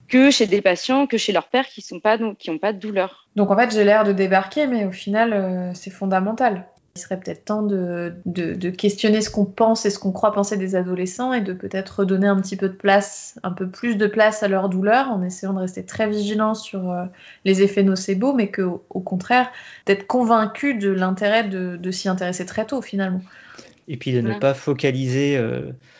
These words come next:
Speaker 3: leur douleur en leur disant que s'ils ont mal, c'est parce qu'ils se tiennent mal.
Speaker 2: Réussir à aborder la douleur de l'adolescent quand le monde entier, les parents, les instits,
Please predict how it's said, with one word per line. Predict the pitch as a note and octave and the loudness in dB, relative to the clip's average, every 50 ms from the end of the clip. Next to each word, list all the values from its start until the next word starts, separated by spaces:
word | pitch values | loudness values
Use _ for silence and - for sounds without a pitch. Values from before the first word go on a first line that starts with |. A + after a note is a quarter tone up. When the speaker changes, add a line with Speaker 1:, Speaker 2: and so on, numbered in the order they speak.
| _ _ _ _ - | _ _ _ _ -2
Speaker 3:
leur | B2 B2 B2 | 0 0 0
douleur | A#2+ A#2+ A#2+ A#2+ B2+ C3+ D3+ E3 E3 D#3+ D3 | 0 -2 -4 -2 0 2 4 4 4 2 2
en | B2 | 0
leur | B2 B2 A#2+ A#2 | -2 -4 -4 -6
disant | A#2 B2 A2+ C3 C#3 D3 | -8 -8 -8 -6 -6 -6
que | C#3 - A#2+ | -6 -6 -8
s'ils | - - - B2+ B2 A#2 A#2+ | -8 -8 -8 -8 -8 -6 -4
ont | A2+ A2+ | -4 -2
mal, | A#2 B2 C#3 D3+ C#3+ | 0 0 0 -2 -2
c'est | - B2+ A2+ | -4 -6 -6
parce | - A#2+ A2+ - | -4 -6 -8 -6
qu'ils | - C#3 B2 A#2+ | -6 -6 -6 -4
se | - C3+ | -4 -6
tiennent | B2 - - C#3 D3+ D3+ | -4 -2 -2 -2 -2 0
mal. | C#3 B2+ B2 B2 B2 - _ _ _ _ _ _ _ _ _ _ - | 0 0 0 -2 -4 -6 _ _ _ _ _ _ _ _ _ _ -6
Speaker 2:
Réussir | E3+ G3 A3+ A3+ A3+ G#3+ - - - - C4 C#4 C4+ A#3 G3 - - - - - - - - _ - | -2 -2 0 0 -2 -4 -6 -8 -6 -4 0 2 2 2 0 -2 -8 -18 -18 -18 -20 -20 -20 _ -6
à | - F#3 F#3 | 0 2 2
aborder | G3+ G3 G3+ A3+ A#3 A#3 A3 A3 B3 B3 A3 | 2 4 4 4 4 4 4 2 2 4 4
la | G3 F#3+ | 4 2
douleur | F3+ F#3+ A#3 A#3+ B3 B3 A#3+ A#3 A3 G3 F3 - - | 2 0 0 2 4 4 4 4 4 2 -2 -4 -8
de | F3+ F3+ G#3 A#3+ | -6 -4 -2 0
l'adolescent | B3 A#3+ A#3 A#3 G#3 A3+ A#3 A3 A3+ A3 A3 - - A#3 A3+ G#3+ G3 | 2 2 2 2 2 0 0 0 -2 -2 -4 -4 -4 -2 -2 -2 -2
quand | - F#3+ | -2 -2
le | F#3 F#3 F#3+ F#3+ | -2 -2 0 0
monde | G3 G#3 A3+ C4 C4+ C4+ C4 | 2 2 2 2 2 2 2
entier, | C4 B3+ A#3+ B3 - - - A#3+ A#3 A3 G3+ | 2 2 0 -2 -4 -6 -6 -2 -2 0 0
les | F3+ F3+ G3 G3+ | 0 0 -2 0
parents, | G3+ A#3 A3+ A3 A3 A3+ A3 G#3+ | 2 2 2 2 2 0 0 0
les | G3+ G3+ G#3 G#3 G#3 | 2 2 2 2 2
instits, | A3+ A3+ A3 A3 - - - A#3+ A3+ G3+ | 0 0 -2 -4 -6 -6 -4 -2 -2 -2